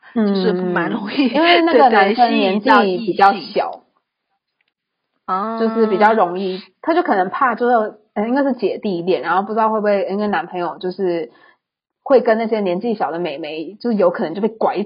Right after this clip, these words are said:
Speaker 1: 走了这样子。
Speaker 2: 哦。
Speaker 1: 嗯，然后，
Speaker 2: 懂。
Speaker 1: 可是她就是常常会因为这件事情跟她男朋友吵架，然后她男朋友后来也开始觉得有点烦，甚至说，就是说，嗯，如果你一直无理取闹的话，就是觉得
Speaker 2: 嗯。
Speaker 1: 可能要分手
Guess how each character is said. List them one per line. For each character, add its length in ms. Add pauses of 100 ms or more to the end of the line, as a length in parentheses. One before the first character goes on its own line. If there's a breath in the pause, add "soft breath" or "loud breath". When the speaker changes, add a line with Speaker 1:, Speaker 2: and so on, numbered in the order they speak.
Speaker 1:
走 220
了 340
这 80
样 200
子。 280
Speaker 2:
哦。 760
Speaker 1:
嗯， 480
然 160
后， 180
Speaker 2:
懂。 100 (380 loud breath)
Speaker 1:
可 120
是 60
她 100
就 100
是 80
常 220
常 380 (100)
会 160
因 100
为 120
这 100
件 140
事 140
情 180
跟 100
她 80
男 160
朋 100
友 60
吵 360
架， 220
然 160
后 60
她 140
男 120
朋 60
友 80
后 120
来 60
也 200
开 120
始 60
觉 140
得 60
有 100
点 180 (160)
烦， 200 (120)
甚 160
至 160
说， 320
就 160
是 80
说， 300 (380 loud breath)
嗯， 340
如 80
果 120
你 140
一 20
直 80
无 160
理 140
取 220
闹 160
的 60
话， 240
就 300
是 280
觉 160
得 340
Speaker 2:
嗯。 320 (100)
Speaker 1:
可 120
能 100
要 160
分 340
手 320